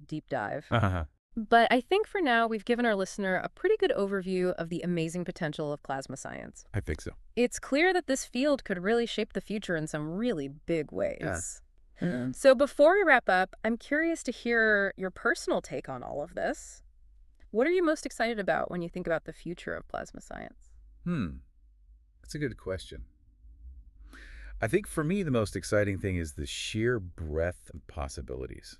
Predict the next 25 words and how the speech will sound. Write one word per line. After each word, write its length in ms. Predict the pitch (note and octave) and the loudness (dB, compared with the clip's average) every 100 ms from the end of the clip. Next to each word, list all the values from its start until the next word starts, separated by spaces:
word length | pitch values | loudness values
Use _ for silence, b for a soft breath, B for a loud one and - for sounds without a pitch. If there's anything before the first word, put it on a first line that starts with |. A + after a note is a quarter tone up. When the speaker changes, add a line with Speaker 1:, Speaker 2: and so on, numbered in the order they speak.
| _ | _
Speaker 1:
Yeah. 220 | - A1+ - b b b | -12 -12 -14 b b b
Speaker 2:
It's 120 | - F2+ | -6 -4
like 180 | D#2+ - | -4 0
plasma 400 | F2+ A#2+ B2+ A#2+ | 2 2 2 -4
science 400 | G#2+ G2 F2+ D#2 | -2 -2 -4 -8
is 120 | C#2+ | -8
a 60 | C#2+ | -12
key 500 | - A2+ G#2 E2+ D2 | -8 -4 -2 -2 -6
that 160 | D#2+ | -8
can 160 | E2+ D#2 - | -8 -10 -6
unlock 560 | F#2+ F#2+ D#2+ C#2 - - - _ _ - | -4 -2 -4 -6 -10 -20 -20 _ _ -14
so 400 | - - G2+ A2 | -8 -4 -2 0
many 280 | F#2+ F2+ D#2+ | 0 -4 -4
doors. 640 | D#2+ D#2 B1+ A1+ - - | -2 -2 -4 -8 -12 -14
Speaker 1:
Yeah. 160 | - B B - | -18 B B -2
Speaker 2:
New 240 | F#2+ D3+ | 2 2
energy 400 | A#2+ A2 A2 G#2+ | 2 0 0 -2
sources, 560 | G2 G2 F#2 E2+ D2 - B B B | -4 -2 -2 -2 -6 -10 B B B
new 220 | F#2+ C#3 | 2 2
ways 320 | A#2+ A2 G#2+ | 2 2 0
to 100 | - E2+ | -4 -8
travel, 640 | - F#2 G2 G2 G2+ G2+ B B | -6 -2 -2 0 0 -2 B B
new 240 | F2 A2 B2+ | 2 4 6
medical 440 | F#2+ G#2+ A#2 A2 | 4 2 2 -4
treatments, 640 | F#2+ - G2+ F#2 G2+ F2+ | -4 -4 -2 -2 -4 -6